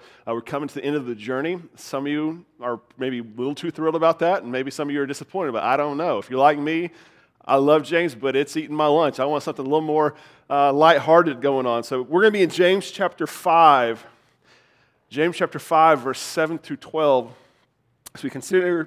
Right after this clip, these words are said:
continue this series called A Faith That Works.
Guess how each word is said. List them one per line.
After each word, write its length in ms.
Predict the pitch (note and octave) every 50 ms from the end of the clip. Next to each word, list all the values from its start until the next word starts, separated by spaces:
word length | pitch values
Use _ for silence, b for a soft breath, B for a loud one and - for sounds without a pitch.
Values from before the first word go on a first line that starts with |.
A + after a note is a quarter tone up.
| - - _
continue 540 | - C3+ B2 - - A3+ A3 G#3+ F#3+ E3+ D3
this 120 | C#3+ C3
series 300 | - - E3+ D#3 D3+ C#3
called 240 | - - D#3 D3+ C3+
A 20 |
Faith 520 | B2 - - - D#3+ D#3+ D#3 - - - _ _
That 180 | B2 C3 A#2+ B2
Works. 480 | B2+ C3+ C3+ B2 - - - - -